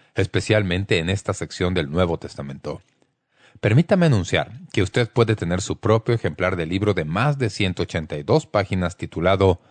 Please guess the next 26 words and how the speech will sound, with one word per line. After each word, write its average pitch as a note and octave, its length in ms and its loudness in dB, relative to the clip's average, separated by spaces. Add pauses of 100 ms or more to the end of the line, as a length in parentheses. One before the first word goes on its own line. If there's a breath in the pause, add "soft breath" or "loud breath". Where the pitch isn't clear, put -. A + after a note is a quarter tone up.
(240 soft breath)
Mientras F2+ 380 -2
el E2 100 -2
Señor D#2+ 360 -4
regresa, D#2+ 580 -6 (180)
en F2 160 -6
español. D#2+ 560 -6 (680)
Deseo G#2 480 0
de F2+ 140 0
todo E2 260 -2
corazón E2+ 420 -4
que F2+ 120 -6
usted - 260 -4
tenga F#2+ 300 -2
en F#2+ 100 0
sus C#3+ 300 -4
manos E2 320 -4
este - 200 -8
libro. - 380 -12 (540 soft breath)
Quiero A2 260 4
que - 140 -4
pueda F#2+ 260 2
leer E2+ 300 0
lo F2+ 120 -2
que D#2+ 220 -2
hemos F2 240 0
escrito, F#2+ 560 -2